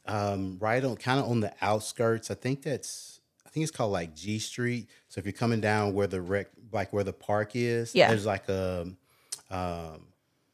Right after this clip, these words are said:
Speaker 1: a little street that you turn right next to the golf course. It's kinda
Speaker 2: Okay.
Speaker 1: right off to the side.
Speaker 2: Okay.
Speaker 1: Yeah, it's right. It's kinda, I think that's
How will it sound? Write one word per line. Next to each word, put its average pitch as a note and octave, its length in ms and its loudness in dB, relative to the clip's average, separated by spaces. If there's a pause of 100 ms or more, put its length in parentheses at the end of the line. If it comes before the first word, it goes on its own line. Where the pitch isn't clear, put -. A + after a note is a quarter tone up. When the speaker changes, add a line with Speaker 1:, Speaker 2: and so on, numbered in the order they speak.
(380)
Speaker 1:
a A2+ 60 -6
little A2+ 220 4
street A#2 500 -2
that G#2+ 160 -4
you A#2 60 -4
turn G#2 280 0
right A2 320 4
next A2 220 -2
to A2+ 100 0
the G2+ 80 0
golf G2 320 0
course. - 440 -12
It's - 80 -18
kinda - 260 6
Speaker 2:
Okay. A2 80 6
Speaker 1:
right G2 180 4
off G2 200 0
to G2+ 100 -6
the F#2 100 -4
side. D#2+ 460 -6
Speaker 2:
Okay. F#3+ 320 4
Speaker 1:
Yeah, F2 200 0 (100)
it's - 180 -6
right. F#2+ 220 4
It's A2 160 -2
kinda, B2+ 280 4
I A#2+ 40 4
think D3+ 360 -2
that's A2+ 320 2